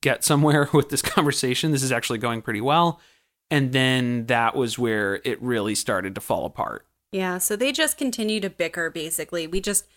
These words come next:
Speaker 2: recap everything that everyone had to say on Cody Pass. Nobody actually, um, comes to any type of conclusion.
Speaker 1: Mary feels like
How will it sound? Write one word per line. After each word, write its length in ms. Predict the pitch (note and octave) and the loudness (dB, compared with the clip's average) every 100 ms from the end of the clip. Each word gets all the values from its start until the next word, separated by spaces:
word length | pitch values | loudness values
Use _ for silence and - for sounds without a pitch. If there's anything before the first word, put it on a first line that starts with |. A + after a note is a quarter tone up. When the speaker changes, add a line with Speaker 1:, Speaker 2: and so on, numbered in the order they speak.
| _ _ _ A3+ | _ _ _ -4
Speaker 2:
recap 460 | B3 A#3 A#3+ G#3 | -2 2 2 2
everything 400 | G#3 G#3 A3 A3 | 2 0 0 0
that 180 | G3+ - | 0 2
everyone 380 | F#3 G3 F#3+ F#3 | 0 2 0 0
had 180 | G3 E3 | 0 0
to 60 | |
say 200 | - F#3+ | 2 2
on 120 | F3 | 2
Cody 280 | E3+ G3 D#3+ | 0 -2 -2
Pass. 480 | D3+ A3 F#3 D#3+ - | 0 4 6 4 2
Nobody 440 | G#3 G#3+ G#3 F#3+ - | 2 2 0 -2 0
actually, 800 | F3+ F#3+ - - F#3+ E3+ E3 F3 _ _ - | 2 2 0 -2 0 0 -2 -4 _ _ 0
um, 400 | F3 D#3+ C#3 - - - | 2 0 -2 -8 -14 -6
comes 260 | A#3 A3 A3 | -2 0 0
to 140 | - | -2
any 160 | G#3 G3 | 0 -2
type 240 | - G3+ | -2 -2
of 140 | F#3+ - | -4 -6
conclusion. 920 | G3+ F3+ A#3+ B3 G3 E3 E3 G#3+ A3 _ _ _ - | -6 -4 -2 0 2 0 0 -2 -4 _ _ _ -6
Speaker 1:
Mary 480 | C3 C3 C#3 C#3+ C3+ | 0 2 4 4 2
feels 560 | - C#3 C#3 C3+ B2+ B2+ | 0 2 4 4 2 2
like 400 | A#2+ A2+ G#2 | 2 2 -2